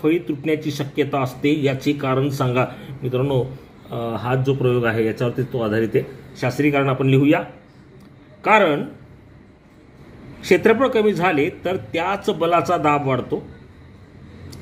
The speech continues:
फळीवर उभे राहतो त्यावेळेस आपल्या शरीराचा सर्व भार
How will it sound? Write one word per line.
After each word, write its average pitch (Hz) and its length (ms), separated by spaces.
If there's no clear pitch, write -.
फळीवर 202 260
उभे 208 260
राहतो 180 460
त्यावेळेस 185 460
आपल्या 185 320
शरीराचा 175 420
सर्व 277 580
भार 175 340